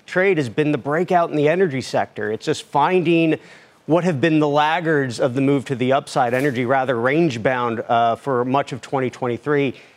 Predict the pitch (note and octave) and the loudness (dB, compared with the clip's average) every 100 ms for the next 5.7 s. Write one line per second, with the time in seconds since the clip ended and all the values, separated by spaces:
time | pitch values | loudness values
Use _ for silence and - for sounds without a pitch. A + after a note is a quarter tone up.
0 | _ D3+ F3+ F3+ C#3 C#3+ G3 - - - | _ -2 0 0 0 0 0 -4 -4 -2
1 | F3 G3 F3+ D#3+ C#3 E3 - D3+ D#3 D#3+ | 0 2 2 0 0 -2 -2 0 0 0
2 | D3 C#3 - D3+ C3+ C#3+ D#3 D3 C3+ A2+ | 0 -2 -4 -4 0 0 0 -2 -2 -2
3 | D3 C#3 C3 D3 - D3+ C#3+ C3+ D3 C#3 | -2 -2 -2 -4 -4 -4 -2 -2 -2 -4
4 | B2 - C#3+ D3+ A#2 A#2 A2 B2+ C3 C3 | -6 -6 -4 -2 -2 -4 -6 -6 -8 -8
5 | A2 C3 D3+ A#2+ G#2 G2+ G2 | -2 0 2 0 0 -2 -4